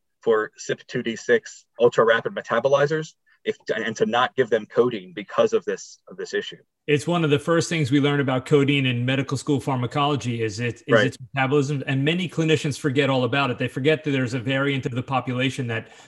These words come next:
Speaker 2: that just won't metabolize codeine. So no matter how much you give them, they don't get analgesia. And then the flip side, "Hey, doc, I took one pill and it knocked me out for eight hours or ten hours," right? They hypermetabolize to morphine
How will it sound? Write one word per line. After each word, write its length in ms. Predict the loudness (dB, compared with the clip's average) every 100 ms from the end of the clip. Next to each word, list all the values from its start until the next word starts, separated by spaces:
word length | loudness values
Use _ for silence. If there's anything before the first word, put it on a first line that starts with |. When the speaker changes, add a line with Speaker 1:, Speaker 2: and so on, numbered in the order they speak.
| -4
Speaker 2:
that 160 | -2
just 240 | 0 0 2
won't 280 | 0 0 -2
metabolize 600 | 0 0 0 2 0 0
codeine. 400 | -2 -2 -2 -6
So 380 | 0 2 2 -2 -10
no 80 | 0
matter 200 | 2 2
how 100 | 2
much 160 | -2 -4
you 60 |
give 160 | -2 0
them, 140 | 0
they 100 | -2
don't 260 | 0 0 0
get 140 | 0
analgesia. 640 | 0 -2 0 0 0 -2 -2
And 120 | 0
then 100 | 0
the 80 | -2
flip 240 | 0 -2
side, 420 | 0 0 2 -2 -6 -20 2
"Hey, 120 | 2
doc, 260 | 4 2 2
I 60 | 0
took 180 | 0
one 260 | 4 4 4
pill 280 | 2 2 2
and 100 | 0
it 80 | 0
knocked 260 | -2 -2
me 100 | -2
out 180 | -2 0
for 140 | -4
eight 220 | -2 -2 0
hours 340 | 0 0 -2
or 80 | -4
ten 220 | -4 -2
hours," 340 | -2 -2 -4 -4
right? 180 | -4
They 120 | -2 -2
hypermetabolize 1120 | 0 0 0 -2 -2 0 0 0 -2 -2 -4
to 80 |
morphine 580 | -4 -4 -4 -8 -10 -14